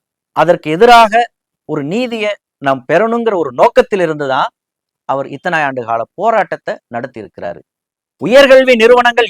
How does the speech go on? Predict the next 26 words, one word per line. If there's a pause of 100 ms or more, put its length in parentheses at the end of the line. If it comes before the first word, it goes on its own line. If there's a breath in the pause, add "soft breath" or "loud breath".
எப்படி
இயங்கிட்டு
இருக்குது, (220)
அதாவது (120)
இந்த (160)
காலத்திலையும் (180)
ரொம்ப
முக்கியம், (480)
இது (180)
செவன்டீஸ்,
எயிட்டீஸ்
கிடையாது. (600)
உயர்கல்வி
நிறுவனங்கள்ல (280)
நிலவக்கூடிய (480)
இந்த (160)
சாதிய (180)
பாகுபாடினுடைய (100)
ஒரு (120)
துலக்கமான (320)
ஒரு (460)
சமீபத்திய (120)
உதாரணமாகத்தான் (600)
பேராசிரியர்
ராம்நாத்
பாபு